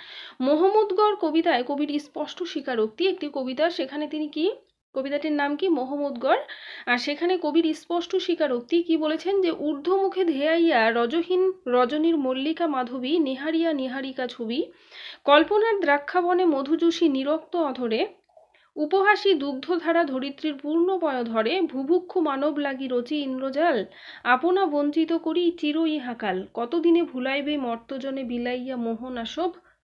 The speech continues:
হে কবি বাসব। এখানেই রবীন্দ্র বিরোধিতার সূত্রপাত। কারণ মহিতলাল মনে করতেন যে মানুষের কামনা বাসনা একান্তই স্নায়ু শিরা শোণিতময় এবং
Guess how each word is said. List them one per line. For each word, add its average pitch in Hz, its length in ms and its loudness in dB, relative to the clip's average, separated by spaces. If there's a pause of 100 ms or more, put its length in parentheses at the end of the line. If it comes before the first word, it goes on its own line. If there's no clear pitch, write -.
(120)
হে 262 160 -4
কবি 254 220 -4
বাসব। 202 440 -6 (640)
এখানেই 349 500 4
রবীন্দ্র 302 420 2
বিরোধিতার 302 520 -2
সূত্রপাত। 233 600 -4
কারণ 320 280 4
মহিতলাল 381 460 4
মনে 359 200 2
করতেন 254 500 0
যে 269 100 -2
মানুষের 277 480 0
কামনা 302 400 0
বাসনা 349 360 0
একান্তই 339 540 0
স্নায়ু 285 460 -2
শিরা 320 320 0
শোণিতময় 294 640 -2
এবং 247 360 -2